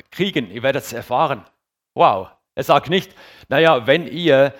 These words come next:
am ersten Januar, äh, was bittet, und zwar dort und dort, dann werdet ihr das und das kriegen." Nein, er sagt,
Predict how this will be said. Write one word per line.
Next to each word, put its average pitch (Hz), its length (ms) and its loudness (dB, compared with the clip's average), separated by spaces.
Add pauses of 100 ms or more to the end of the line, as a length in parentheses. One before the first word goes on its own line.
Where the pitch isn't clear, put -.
(160)
am 120 520 -2
ersten 156 360 -4
Januar, 123 680 0 (220)
äh, - 200 -20
was 123 320 -4
bittet, 160 480 0
und 143 200 -12
zwar 143 400 4
dort 160 240 0
und 160 140 -8
dort, 156 340 2
dann 151 140 0
werdet 147 160 2
ihr 143 60 -8
das 139 200 0
und - 140 -20
das 135 200 0
kriegen." 165 360 -8
Nein, 135 240 0
er 120 80 -4
sagt, - 400 -6